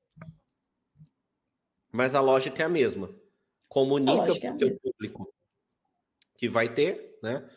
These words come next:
Speaker 1: Usa os canais que tem, seja o WhatsApp, seja o Instagram, usa eles e durante a semana aplica os devidos descontos, né?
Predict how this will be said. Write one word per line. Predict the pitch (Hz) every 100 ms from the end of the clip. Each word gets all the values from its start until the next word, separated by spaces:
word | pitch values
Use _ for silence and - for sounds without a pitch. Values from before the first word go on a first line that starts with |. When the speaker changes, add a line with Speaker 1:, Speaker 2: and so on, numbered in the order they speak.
| _ _
Speaker 1:
Usa | 135 139 139
os | 135
canais | 143 123 120 120
que | -
tem, | 127 - 123 180 247 - - _ _
seja | - 117 113
o |
WhatsApp, | 113 107 110 127 127
seja | 120 110 120
o |
Instagram, | 117 117 107 123 147
usa | 123 131 143
eles | 135 143 185 220 - - _ _ _
e | 185
durante | 160 139 131 143
a |
semana | - 156 151 151 165
aplica | 170 156 147 156 147 165 160
os | 135
devidos | 135 135 135 139
descontos, | 151 - - 104 101 98
né? | 107